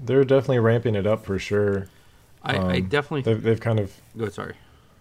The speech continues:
Speaker 1: they've, they've hit their stride. I don't know if, if, um, they have a pattern as far as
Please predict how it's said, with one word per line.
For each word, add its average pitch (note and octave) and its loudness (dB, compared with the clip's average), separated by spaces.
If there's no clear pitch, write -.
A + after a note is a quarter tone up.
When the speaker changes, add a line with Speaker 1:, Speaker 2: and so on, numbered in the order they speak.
Speaker 1:
they've, A#2+ 0
they've A2+ 0
hit D3+ 0
their A#2 2
stride. A#2+ 4
I A#2+ 4
don't A#2+ 2
know A#2 4
if, A2 0
if, G#2+ -6
um, G2 -2
they A2 0
have G#2 2
a G2 -2
pattern G#2 0
as G2 -6
far G2+ 0
as F#2+ -2